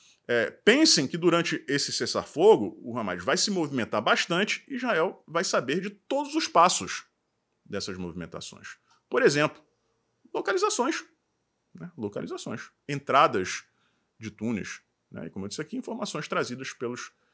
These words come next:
reféns liberados. É, a princípio, pode parecer um passo atrás, ma-, é, de repente até é, mas às vezes você tem que dar um passo atrás pra dar dez pra frente,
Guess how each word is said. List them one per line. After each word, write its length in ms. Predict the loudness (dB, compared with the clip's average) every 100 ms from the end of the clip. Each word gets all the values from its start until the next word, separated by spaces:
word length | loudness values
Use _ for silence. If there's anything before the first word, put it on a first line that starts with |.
| _ _ -8
reféns 580 | -8 -6 -6 -6 -10 -14 _ -14
liberados. 580 | -2 -2 -2 -10 -14 -16 _ -20 -20 -20 _
É, 180 | -6 -2
a 80 | -2
princípio, 880 | 0 4 4 6 4 2 -2 -4 _ _ _ _ _
pode 220 | 0 0 4
parecer 320 | 2 2 -2
um 80 | -2
passo 280 | -2 0
atrás, 500 | -2 2 2 2 -2 -10 _ _ -12
ma-, 160 | -10 -6
é, 320 | -4 -2 -4
de 100 | -6
repente 280 | -6 -6 -4
até 260 | 2 4
é, 220 | 4 2 _
mas 400 | 0 0 0 -6 -8
às 100 | -8
vezes 140 | -6
você 80 | -8
tem 120 | -10
que 60 | -6
dar 60 |
um 60 | -6
passo 280 | -2 -2 -4
atrás 300 | -2 -2 -2
pra 160 | -8
dar 160 | -6 -4
dez 240 | 0 -2
pra 140 | -2 -8
frente, 380 | -8 -10 -12